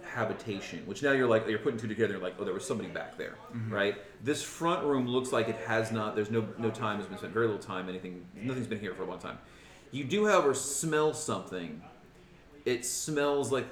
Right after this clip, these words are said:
Speaker 1: it, like rot, right? Um, dust lies thickly on all the furniture.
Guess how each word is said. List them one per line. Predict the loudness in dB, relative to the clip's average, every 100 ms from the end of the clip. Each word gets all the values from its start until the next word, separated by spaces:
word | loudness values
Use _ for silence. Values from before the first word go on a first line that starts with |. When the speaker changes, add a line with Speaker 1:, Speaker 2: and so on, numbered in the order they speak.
| -6
Speaker 1:
it, | -6 -2
like | -4 -4 -6
rot, | -4 -4 -6 -10 -14 -16 -20 -18 -4
right? | 0 2 2 -2 -10 -20 -20 -20 -20 -4
Um, | 2 2 2 -2 -2 -4 -6 -12 -18 -12 -4
dust | 6 6 6 0
lies | 2 4 2 0 -6
thickly | -4 0 2
on | 2
all | 0
the | -4
furniture. | -2 -2 -2 0 0 -2